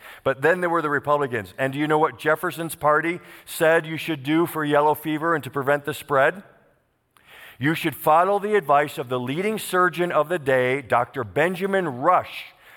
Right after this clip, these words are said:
signer of the Declaration of Independence." Doctor Rush said, "The way that you stop the pandemic was to bleed yourself." Courts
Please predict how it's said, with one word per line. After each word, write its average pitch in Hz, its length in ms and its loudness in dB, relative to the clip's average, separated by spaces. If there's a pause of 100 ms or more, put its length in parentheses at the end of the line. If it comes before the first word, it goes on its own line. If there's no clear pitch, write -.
(120)
signer 185 520 2
of 190 100 2
the 196 100 0
Declaration 180 640 -2
of 156 120 -4
Independence." 143 720 -4 (420)
Doctor 185 460 2
Rush 208 400 0
said, 135 260 2
"The 131 80 0
way 180 560 2
that 180 260 0
you 143 120 -10
stop - 880 0
the 156 80 -4
pandemic 151 640 0 (380)
was 131 260 0
to 135 160 -6
bleed 117 800 -2 (180)
yourself." 107 840 -4 (3250)
Courts - 720 -2